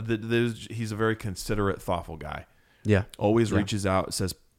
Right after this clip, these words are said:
Speaker 1: s-, nice things to us. Uh, if he likes something, he will let us know.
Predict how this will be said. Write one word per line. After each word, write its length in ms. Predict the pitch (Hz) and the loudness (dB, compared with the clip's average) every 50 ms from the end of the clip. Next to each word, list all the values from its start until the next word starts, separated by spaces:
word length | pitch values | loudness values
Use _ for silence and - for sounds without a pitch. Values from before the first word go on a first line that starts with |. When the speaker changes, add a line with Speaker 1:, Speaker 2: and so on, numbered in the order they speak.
| _ | _
Speaker 1:
s-, 160 | - - - - | -18 -16 -12 -8
nice 420 | - 104 101 95 101 98 - - | -4 -2 0 0 0 0 -2 -2
things 440 | - 107 104 101 101 98 98 92 - | -2 0 0 0 0 -2 -2 -4 -6
to 260 | - - 107 98 98 | -4 -2 0 2 2
us. 300 | 95 92 87 - - - - - | 2 2 2 0 -2 -4 -4 -2
Uh, 320 | 90 90 87 85 85 82 | -2 0 2 2 0 0
if 80 | 82 - | -2 -2
he 100 | 95 95 | -4 -2
likes 280 | 90 92 95 92 - - | 0 0 0 -2 -2 -2
something, 320 | - 98 92 - - 90 | -2 -2 -2 -2 -4 -4
he 140 | 90 92 92 | -2 -2 -2
will 160 | 90 90 87 | -2 -2 -2
let 160 | 87 90 87 87 | 0 0 0 0
us 220 | 80 - - - | -2 -4 -6 -6
know. 640 | 90 90 87 87 90 90 90 90 90 90 85 87 | -4 -4 -2 0 0 0 0 2 0 0 0 -2